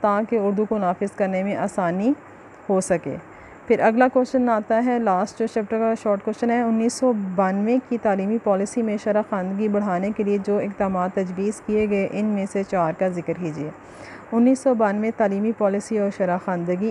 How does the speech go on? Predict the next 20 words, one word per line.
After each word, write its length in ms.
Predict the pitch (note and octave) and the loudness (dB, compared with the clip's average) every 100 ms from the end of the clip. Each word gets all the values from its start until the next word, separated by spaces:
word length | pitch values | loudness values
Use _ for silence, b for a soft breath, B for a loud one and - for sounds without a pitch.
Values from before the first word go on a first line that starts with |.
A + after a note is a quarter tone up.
| A3 | -2
इस 120 | - - | -2 0
policy 420 | G3+ G#3 - A#3+ | 2 2 0 -2
में 140 | G#3+ G#3+ | 0 -2
शरह 240 | G#3+ G3 | 0 0
ख़वानगी 400 | G#3 F#3+ F#3+ A3 | -2 -4 -4 -2
को 120 | A3 | -2
बढ़ाने 400 | F#3+ G3+ F3+ G3 | 0 0 0 -2
के 140 | A3 G#3+ | 0 0
लिए 200 | F#3 F#3+ | 0 0
दर्जा 320 | F#3 F3+ F#3 | 0 2 0
झेल 240 | G3 G3+ | 0 0
इक़दाम 500 | G3 - F3+ F3+ E3+ E3+ - | -2 -2 -2 2 0 -2 -4
किए 300 | G#3 F#3 E3+ | -4 -2 -2
गए। 200 | E3 D3 - B B B B - | -2 -4 -8 B B B B 0
इस 180 | B3+ - | 0 4
policy 460 | A#3 A3 A#3 C4 | 4 4 2 0
में 140 | A#3+ A3+ | 0 0
शरह 260 | A3+ G#3 | 0 0
ख़वानगी 380 | G#3 G3+ F#3+ G#3 | 0 -4 -2 -2
इकतीस 520 | G3 G3+ - A#3+ B3 | -2 -4 -2 -2 -2